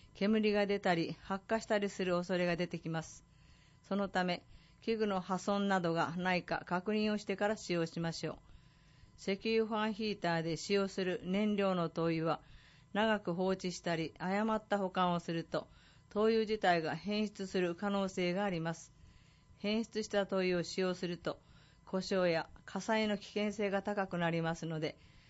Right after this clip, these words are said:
昨年購入した灯油の使用は避けましょう。また、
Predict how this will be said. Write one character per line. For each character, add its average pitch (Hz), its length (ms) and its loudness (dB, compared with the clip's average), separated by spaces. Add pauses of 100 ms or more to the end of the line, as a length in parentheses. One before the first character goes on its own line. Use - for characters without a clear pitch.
(140)
昨 202 260 0
年 208 240 2
購 202 240 4
入 202 220 2
し - 100 -8
た 170 240 2 (360)
灯 214 160 6
油 220 180 6
の 214 160 2
使 - 160 -4
用 196 180 4
は 185 140 4
避 180 180 -6
け 175 140 -2
ま 180 140 2
し - 140 -6
ょ 165 60 -2
う。 165 60 -6 (340)
ま 180 100 -4
た、 - 220 -2